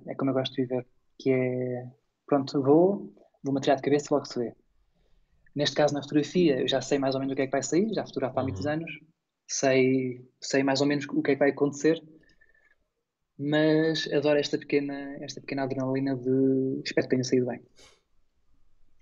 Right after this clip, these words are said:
Speaker 2: Isso é uma daquelas coisas que acho que todos adoramos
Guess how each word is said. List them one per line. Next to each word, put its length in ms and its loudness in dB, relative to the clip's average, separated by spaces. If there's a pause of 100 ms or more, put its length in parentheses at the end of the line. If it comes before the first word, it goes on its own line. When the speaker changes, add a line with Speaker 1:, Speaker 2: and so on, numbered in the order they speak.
(100)
Speaker 2:
Isso 220 -20
é 340 -16 (220)
uma 100 -16
daquelas 280 -14
coisas 280 -12
que 80 -16
acho 160 -14
que 100 -20
todos 220 -12
adoramos 480 -12